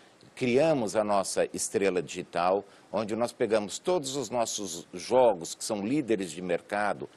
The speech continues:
na plataforma normal e adaptamos para serem jogados em tablets, iPhones, são multi-, multiplataforma, multiuso, e com isso você dá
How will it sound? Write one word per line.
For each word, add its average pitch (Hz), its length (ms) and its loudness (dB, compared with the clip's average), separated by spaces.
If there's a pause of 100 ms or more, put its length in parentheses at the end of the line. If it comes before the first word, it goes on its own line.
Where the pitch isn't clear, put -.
na 110 140 -2
plataforma 82 720 0
normal 98 540 2 (280)
e 131 120 4
adaptamos 135 760 2
para 123 380 2
serem 120 300 -4
jogados 107 760 -2 (260)
em 101 140 -4
tablets, 113 600 0
iPhones, 117 720 0 (120)
são 104 220 -2
multi-, 95 500 -4
multiplataforma, 104 1080 0
multiuso, 110 680 -2 (300)
e 143 120 0
com 156 240 2
isso 156 320 2
você 143 400 0
dá 123 400 0